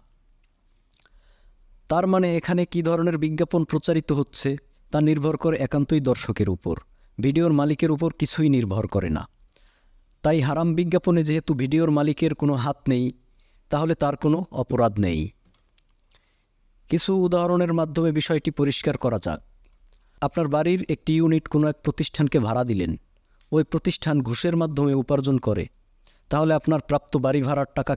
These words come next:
কি আপনার জন্য হারাম হবে? অথবা আপনার এক ভাড়াটিয়া দুর্নীতি করে উপার্জন করে, তাহলে কি তার কাছ থেকে প্রাপ্ত বাড়ি ভাড়ার টাকা আপনার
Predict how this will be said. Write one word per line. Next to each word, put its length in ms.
কি 100
আপনার 260
জন্য 140
হারাম 240
হবে? 180
অথবা 280
আপনার 240
এক 80
ভাড়াটিয়া 400
দুর্নীতি 440
করে 120
উপার্জন 360
করে, 180
তাহলে 280
কি 60
তার 180
কাছ 100
থেকে 160
প্রাপ্ত 280
বাড়ি 240
ভাড়ার 260
টাকা 220
আপনার 340